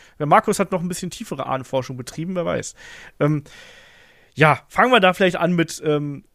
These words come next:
einem gewissen, äh, Fatou, beziehungsweise Rikishi, wie wir ihn später kennen, Solofa Fatou Junior.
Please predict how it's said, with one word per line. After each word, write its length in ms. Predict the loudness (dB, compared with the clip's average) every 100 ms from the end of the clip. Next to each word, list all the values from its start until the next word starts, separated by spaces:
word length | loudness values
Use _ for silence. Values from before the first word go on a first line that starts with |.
| _ _
einem 180 | -4 -2
gewissen, 420 | -4 -4 -6 -8
äh, 260 | -4 -4 -4
Fatou, 540 | 2 2 4 2 2 -2 _
beziehungsweise 600 | -14 -8 -8 -2 0 0 -2
Rikishi, 540 | -2 0 0 0 0
wie 100 | 0
wir 80 | 0
ihn 120 | -2
später 340 | -4 -2 -2
kennen, 320 | -2 -2 -2 -4
Solofa 400 | 2 2 2 -2
Fatou 380 | -2 -6 -8 -6
Junior. 480 | 0 2 4 4